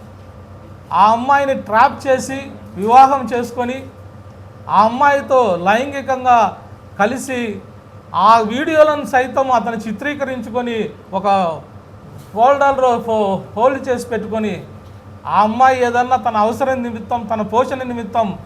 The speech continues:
ఏదైనా ధనాన్ని అడిగినప్పుడు ఇవి చూపించి ఆ అమ్మాయిని వేధించడం, "నీకెందుకు ఇవ్వాలని" ఆ అమ్మాయిని బాధ పెట్టడం,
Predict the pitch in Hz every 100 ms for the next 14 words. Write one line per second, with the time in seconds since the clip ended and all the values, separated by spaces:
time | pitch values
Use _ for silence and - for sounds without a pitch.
0 | - - 175 196 240 262 202 214 262 277
1 | 254 240 247 240 226 214 214 - - -
2 | - - - - - - 175 214 254 -
3 | 285 311 302 - 269 247 240 262 262 240
4 | 233 233 254 220 240 240 240 - 175 196
5 | 196 214 220 214 240 233 220 214 208 185
6 | - - - - - - - - - -
7 | 185 202 233 254 208 208 240 247 240 233
8 | 233 233